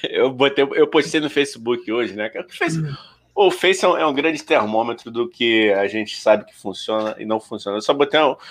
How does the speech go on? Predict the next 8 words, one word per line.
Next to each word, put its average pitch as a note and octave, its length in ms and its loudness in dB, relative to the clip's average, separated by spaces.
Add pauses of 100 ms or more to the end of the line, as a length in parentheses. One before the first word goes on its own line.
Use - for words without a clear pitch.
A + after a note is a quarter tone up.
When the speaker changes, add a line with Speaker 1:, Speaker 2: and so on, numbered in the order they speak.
(280)
Speaker 1:
um, B2 120 4
uma B2+ 220 4
foto B2+ 420 2
de G#2+ 80 -6
uma A2 120 2
pichação A2 500 -4
assim, A2 200 -10
escrito - 440 -8